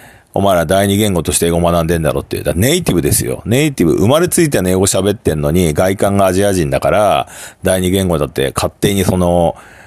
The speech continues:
白人連中が判断して、「お前英語うまいね」とかって普通に言ってくるっていう。「うまいね」じゃねえよっていう。生まれついてだよって話なのに。それぐらいやってくる連中、アホが多いんで、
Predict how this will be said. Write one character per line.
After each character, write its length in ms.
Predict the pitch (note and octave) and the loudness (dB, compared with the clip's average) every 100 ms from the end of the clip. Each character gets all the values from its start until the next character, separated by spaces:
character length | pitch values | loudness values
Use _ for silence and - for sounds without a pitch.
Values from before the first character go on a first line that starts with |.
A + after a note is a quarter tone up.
| - | -18
白 240 | - G2+ G#2+ | -8 -2 0
人 240 | F2+ F#2 | 0 2
連 220 | F2+ F2+ | 2 0
中 200 | D#2+ D2+ | 0 -2
が 260 | C#2 C2 A#1 - | 0 -2 -2 -8
判 260 | - E2+ | -4 -2
断 200 | C#2 B1 | -2 -6
し 100 | - | -4
て、 380 | - D2+ A#1+ - | -2 -2 -2 -8
「お 60 | E2 | -2
前 180 | F2+ F#2+ | 0 2
英 40 | |
語 100 | G2 | 2
う 60 | G2 | 2
ま 160 | G2 | 2
い 40 | D#2+ | 0
ね」 140 | C2+ | -2
と 80 | C#2 | -6
か 80 | - | -6
っ 20 | |
て 120 | - | -8
普 60 | - | -8
通 100 | D2+ | -6
に 60 | |
言 40 | C#2+ | -6
っ 40 | |
て 100 | - | -6
く 80 | C2 | -8
る 80 | - | -10
っ 20 | |
て 180 | - - | -14 -14
い 60 | |
う。 80 | - - - - _ | -14 -20 -20 -20 _
「う 120 | - F#2 | -4 0
ま 160 | D3+ | 2
い 40 | C#3 | 2
ね」 100 | F2 | 0
じ 80 | D#2 | 0
ゃ 40 | |
ね 120 | F2+ | 0
え 20 | |
よ 140 | F#2+ C#2+ | 0 -2
っ 20 | B1+ - | -8 -14
て 120 | A1 | -12
い 40 | |
う。 40 | A1 | -6
生 80 | F2 | 0
ま 120 | G#2+ | 0
れ 60 | G#2 | 2
つ 120 | G#2+ | 0
い 60 | F2 | -2
て 100 | C2 | -4
だ 100 | A#1+ | -6
よ 60 | |
っ 40 | - | -8
て 140 | - | -12
話 300 | - - - | -10 -6 -6
な 80 | A1 | -6
の 120 | - | -10
に。 160 | - - - - - - - - | -16 -18 -20 -20 -20 -20 -20 -16
そ 140 | - | -4
れ 100 | G2 | 0
ぐ 80 | G#2+ | 2
ら 120 | A2 | 4
い 60 | G2+ | 2
や 100 | F#2 | 0
っ 100 | E2+ | -2
て 80 | - | -2
く 100 | F#2+ | 0
る 100 | C#2+ | 0
連 240 | C#2 C#2+ | -2 -4
中、 280 | - - B1+ - | -4 -4 -4 -2
ア 80 | |
ホ 120 | F2 F2 | 0 0
が 120 | D2 | 0
多 200 | C#2 D#2 | 0 0
い 40 | |
ん 120 | C2 B1 | -4 -6
で、 280 | C#2 B1+ | -4 -4